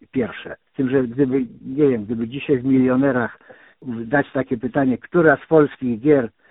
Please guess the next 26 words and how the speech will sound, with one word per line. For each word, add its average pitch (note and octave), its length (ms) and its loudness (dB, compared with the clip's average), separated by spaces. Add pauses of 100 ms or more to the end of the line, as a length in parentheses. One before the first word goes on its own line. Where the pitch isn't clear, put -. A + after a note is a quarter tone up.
(180)
zespołowych C3 800 -2
zdobyła C#3 400 2
jako C3 280 -2
pierwsza C#3 360 -4
Mistrzostwo C#3 480 -2
Europy B2+ 420 0
i A#2 60 -2
dać C3 200 -4 (160)
cztery C#3 260 0
warianty, B2+ 720 0
y, A2+ 140 -4
koszykarki, C3+ 760 -2
siatkarki, C3 640 0
siatkarze, B2 540 -2
piłkarze B2 500 -2
ręczni, C3+ 360 -4
to B2+ 240 0 (460)
nie F3+ 240 6
wiem, C#3 200 6
ile C3 160 4
procent B2 400 -2
by A2+ 200 -4
osób A#2 280 -6
wskazałoby A#2+ 600 -2
na A2 400 -4
koszykarki. A2 720 -10